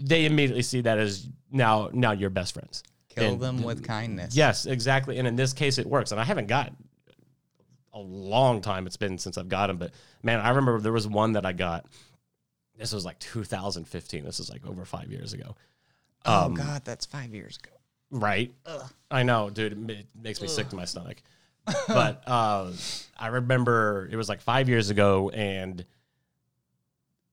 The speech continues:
Speaker 1: the person had, I'm trying to remember it off the top of my head 'cause I, I, I don't have a screenshot of it anymore, but I did, and I sent it. I'll see if I can get one and post it. Uh, somebody, somebody sent me a message, and it said,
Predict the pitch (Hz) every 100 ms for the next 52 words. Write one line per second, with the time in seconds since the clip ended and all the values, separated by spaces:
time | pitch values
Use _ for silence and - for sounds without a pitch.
0 | - 127 127 147 139 147 135 120 127 120
1 | 107 - 123 - 120 - 117 110 104 98
2 | 95 92 - 92 90 92 90 101 101 104
3 | 107 117 117 120 110 95 107 98 92 85
4 | 85 85 90 90 92 90 95 87 87 -
5 | 87 98 - 104 85 82 - 95 - 95
6 | - - - _ - _ 131 117 104 -
7 | 147 147 139 123 - - 147 147 143 139
8 | - - 135 131 123 117 123 117 113 110
9 | - 117 110 107